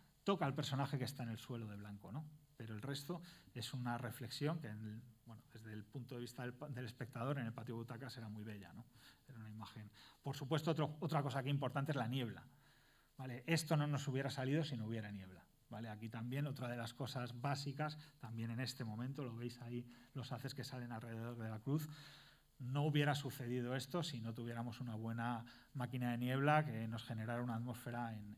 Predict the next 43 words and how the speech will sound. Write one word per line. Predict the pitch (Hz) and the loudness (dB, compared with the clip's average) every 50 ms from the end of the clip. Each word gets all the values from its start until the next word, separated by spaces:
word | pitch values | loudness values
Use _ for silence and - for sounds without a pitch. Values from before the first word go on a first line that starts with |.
| - - | -12 -12
en | 117 107 107 | -10 -10 -8
el | 107 107 107 104 | -8 -8 -8 -8
escenario, | 101 - - 104 101 104 101 95 95 95 | -8 -8 -8 -8 -8 -8 -8 -8 -10 -8
¿no? | 98 127 151 143 - - - - - - - - _ _ _ _ _ _ _ _ - - - | -8 -8 -8 -8 -10 -16 -16 -18 -20 -20 -20 -20 _ _ _ _ _ _ _ _ -20 -14 -8
Igual | - 117 117 123 120 113 | -6 -4 -2 -2 -2 -4
que | 117 120 131 | -2 0 0
esto, | 120 - - 117 | 0 0 -2 -6
fijaros, | 107 117 113 117 123 127 120 110 | -6 -4 -2 0 0 0 0 0
un, | 117 113 113 113 - - - - - - - - - - - | -2 -4 -4 -6 -10 -16 -20 -20 -20 -20 -20 -20 -14 -8 -4
una | 143 127 123 | -2 2 2
luz | 123 127 123 120 | 4 4 2 2
de | 123 117 | 0 2
contra | 123 160 160 170 170 160 190 196 208 226 - - - - - - - - - - | 6 6 6 8 8 8 8 8 8 6 4 -4 -12 -16 -20 -20 -20 -20 -16 -8
que | - 127 | -4 0
viene | 117 135 139 139 | 2 2 4 4
desde | 131 131 120 127 120 | 4 4 4 2 2
el | 117 | 0
suelo | 117 - - 143 156 160 170 190 214 - - - - - | 2 4 8 10 10 12 12 10 8 6 0 -8 -6 -2
y | - 147 | -2 0
que | - 147 135 | 0 2 2
realmente | 120 127 131 127 127 131 131 123 160 | 2 4 4 4 4 2 2 4 2
tiene | 131 127 127 135 | 2 4 4 4
un | 147 143 135 | 6 4 4
volumen. | 120 113 110 127 139 127 107 104 104 | 4 4 4 4 4 2 2 0 -2
Esa | 113 113 - 120 | -4 -4 -2 0
luz | 120 127 120 - 143 | 0 0 0 0 -2
es | 131 123 - | -2 -2 -2
como, | - 147 135 123 117 113 113 107 101 101 98 - - - - - - - - | -4 -4 -2 0 0 2 2 0 -2 -4 -6 -10 -12 -20 -20 -20 -20 -20 -16
se | - - 110 | -12 -10 -8
puede | 104 131 135 139 | -4 0 0 0
tocar, | 139 117 101 - 147 - - - - - - - - - | 0 0 0 2 2 2 2 0 -4 -8 -12 -14 -12 -8
¿no? | 131 135 147 139 | -6 -4 -4 -4
Y | 113 107 | -4 -6
es | 107 - | -8 -10
por | - - 120 113 | -8 -6 -2 -2
la | 110 107 | -2 0
niebla, | 113 110 101 95 85 - - - | 0 -2 -4 -4 -10 -16 -16 -12
¿no? | - - - - - - _ _ - - - - - - | -12 -12 -12 -14 -20 -20 _ _ -20 -18 -18 -18 -14 -6
Fijaros | - 151 143 160 156 151 | -2 2 4 6 6 8
aquí | 156 143 143 160 151 | 8 6 8 6 6
también | 165 147 147 156 170 175 | 6 6 6 8 6 6
un | 165 | 6
poco | 170 170 151 170 180 180 | 6 6 6 8 6 6